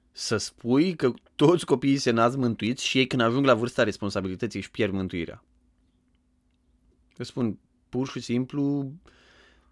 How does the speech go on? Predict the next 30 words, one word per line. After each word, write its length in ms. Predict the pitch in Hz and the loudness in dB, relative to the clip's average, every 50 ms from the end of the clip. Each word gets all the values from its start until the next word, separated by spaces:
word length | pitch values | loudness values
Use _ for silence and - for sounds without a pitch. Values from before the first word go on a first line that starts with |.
| _ _ _ _ | _ _ _ _
n-am 300 | 135 143 156 156 151 143 | 6 10 12 12 12 12
auzit 280 | 127 123 120 120 120 | 10 8 8 6 4
niciodată 560 | 117 123 135 139 - 170 143 131 120 120 - 135 | 6 6 6 6 6 6 8 10 8 8 6 4
teoria 520 | - 135 123 120 117 113 117 113 95 73 | 4 6 6 6 6 4 4 4 2 2
asta, 380 | 87 - - 85 85 80 - - _ _ _ _ _ _ | 0 -2 -6 -6 -6 -6 -8 -12 _ _ _ _ _ _
nu 340 | 117 127 143 147 156 190 | -2 2 4 6 8 8
o 60 | 208 180 | 8 8
găsesc 340 | 151 156 - - 185 - | 6 6 6 6 4 4
niciodată 520 | - 156 160 175 - 190 170 170 156 - 175 | 4 4 2 4 4 4 6 6 4 4 4
în 80 | 156 | 2
Biblie. 400 | 143 156 151 120 98 85 67 - _ _ _ _ _ _ _ _ _ _ - - - - - - | 0 0 -2 -2 -2 -4 -4 -6 _ _ _ _ _ _ _ _ _ _ -20 -20 -20 -20 -2 0
Deci 260 | 127 143 131 - - _ _ _ _ _ _ _ _ _ _ _ - | 2 2 2 0 -4 _ _ _ _ _ _ _ _ _ _ _ -14
solicit 580 | - - - 156 151 160 202 185 - 185 - - | -12 -2 2 4 6 6 6 6 4 2 0 8
oricui 500 | - 202 214 208 202 - - 240 226 139 | 12 12 12 12 10 6 2 2 4 4
care 400 | - - 120 117 120 120 - - _ _ _ _ | 4 6 6 6 8 6 4 0 _ _ _ _
adoptă 480 | - 127 127 135 131 185 190 - - | 6 6 6 8 8 6 6 6 4
teoria 340 | 110 - 127 117 117 113 110 | 2 4 4 6 6 6 4
asta 160 | 107 - 101 | 4 2 0
sau 160 | 104 - 110 104 | -4 -4 -6 -4
crede 360 | - - 165 185 175 135 120 | 0 4 6 6 6 6 4
în 80 | 113 | 4
ea, 260 | 110 113 110 98 - _ _ _ _ _ _ _ _ _ _ _ _ _ _ _ _ _ _ | 6 6 6 4 2 _ _ _ _ _ _ _ _ _ _ _ _ _ _ _ _ _ _
indiferent, 580 | - 196 220 208 185 165 180 202 190 143 - - | 8 10 10 10 10 8 8 8 8 6 4 4
sau 160 | - 139 135 | 2 2 2
crede 320 | - - 202 220 208 202 190 | 4 4 4 6 6 6 4
că 220 | - 208 202 196 - - _ _ _ _ _ _ _ _ | 6 6 6 6 4 -2 _ _ _ _ _ _ _ _
fratele 420 | - - 156 160 156 - 156 135 135 | 0 4 6 6 6 6 6 6 8
ar 80 | 127 | 8
avea 200 | 131 123 123 127 | 8 8 6 6
dreptate, 500 | 117 120 110 - - 107 92 - - - | 6 4 2 2 0 0 -2 -2 -6 -14